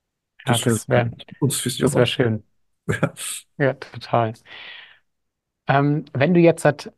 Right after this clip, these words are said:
Speaker 1: noch drei Tipps hättest für die allgemeine Gesundheit, für die Zuhörerinnen und, ähm, Zuschauerinnen, wer, welche wären das?
Speaker 2: Und mindestens zweieinhalb Liter am Tag, am besten reines Wasser,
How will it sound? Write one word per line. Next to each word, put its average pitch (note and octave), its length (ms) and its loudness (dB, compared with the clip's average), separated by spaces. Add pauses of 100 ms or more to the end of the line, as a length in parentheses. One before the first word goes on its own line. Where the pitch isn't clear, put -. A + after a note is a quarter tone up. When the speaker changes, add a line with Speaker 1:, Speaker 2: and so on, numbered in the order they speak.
(100)
Speaker 1:
noch C3+ 320 0 (240)
drei D3+ 480 4 (240)
Tipps - 500 -4
hättest - 460 -4
für - 180 -8
die A#2+ 140 -2
allgemeine C3+ 640 2
Gesundheit, A#2+ 720 -2
für - 140 -12
die A2 160 -6
Zuhörerinnen B2 1200 2
und, A2 340 -4
ähm, A2 280 0
Zuschauerinnen, A2 800 0 (460)
wer, C3 720 4
welche C3+ 380 2
wären A#2+ 280 -2
das? - 360 -10 (1080)
Speaker 2:
Und A#2+ 120 -4
mindestens D#3+ 580 4
zweieinhalb A#2+ 540 2
Liter D3 260 2
am C#3+ 140 -2
Tag, C3 420 -4 (140)
am B2+ 140 0
besten B2 420 0
reines A2 460 0
Wasser, C3 340 -2